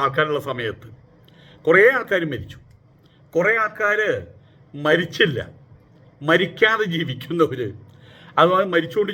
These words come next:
ജീവിക്കുന്നു. ആ ഒരവസ്ഥയിൽ അത് നടത്തിയത് ആരാണ്? ഒരു സ്വാമിനിയാണ് കേട്ടോ, സ്വാമിനി പ്രജ്ഞാ സിംഗ് താക്കൂർ.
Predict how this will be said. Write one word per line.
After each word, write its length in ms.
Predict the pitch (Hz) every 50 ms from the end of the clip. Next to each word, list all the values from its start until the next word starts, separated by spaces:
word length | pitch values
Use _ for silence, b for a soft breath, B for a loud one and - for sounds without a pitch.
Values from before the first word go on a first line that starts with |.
| 170
ജീവിക്കുന്നു. 420 | 165 143 127 - - 117 92 90 92 - - - _ _ _ _ _ _ _ _ _ _ _ _ _ _ _ - _ _ _ _ -
ആ 40 | 170 180
ഒരവസ്ഥയിൽ 480 | 165 151 143 131 123 - 135 113 104 92 95 - - - - _ _ b b b b b b b
അത് 80 | 135 151 147 143
നടത്തിയത് 400 | 135 123 123 - - 165 170 180 170 156
ആരാണ്? 360 | 156 160 170 175 170 175 180 185 - - - _ _ _ _ _ _ _ _ _ _ _ _ - _ _ b b b b b b b b b b b b -
ഒരു 100 | 175 175 175
സ്വാമിനിയാണ് 760 | - 185 156 139 139 165 175 190 196 202 214 214 208 202 196 190
കേട്ടോ, 280 | 170 139 117 120 - - - - - - - _ - - - - - - - b b b b b b -
സ്വാമിനി 380 | - 160 147 151 165 185 190 196 196 - -
പ്രജ്ഞാ 360 | 151 160 156 147 175 196 196 202 196 202
സിംഗ് 220 | 202 190 190 170 -
താക്കൂർ. 500 | 165 143 147 143 147 - - 131 113 98